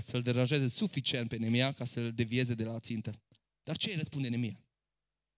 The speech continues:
Priviți la versetul opt. „Am trimis următorul răspuns lui Sanbalat. Ce ai spus tu în scrisoare nu este. Nu este. Tu de la tine le născocești.” Mă încântă modul cum îi răspunde Neemia.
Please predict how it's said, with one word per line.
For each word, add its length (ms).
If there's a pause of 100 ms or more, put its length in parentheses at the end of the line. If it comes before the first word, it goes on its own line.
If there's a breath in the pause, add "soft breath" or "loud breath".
(540)
Priviți 280
la 60
versetul 320
opt. 260 (480 soft breath)
„Am 160
trimis 280
următorul 540
răspuns 280
lui 160
Sanbalat. 560 (440 loud breath)
Ce 140
ai 120
spus 260
tu 120
în 100
scrisoare 460
nu 140
este. 680 (440)
Nu 480
este. 520 (1160)
Tu 160
de 120
la 100
tine 260
le 300 (600)
născocești.” 640 (1300)
Mă 160
încântă 380
modul 240
cum 120
îi 80
răspunde 340
Neemia. 400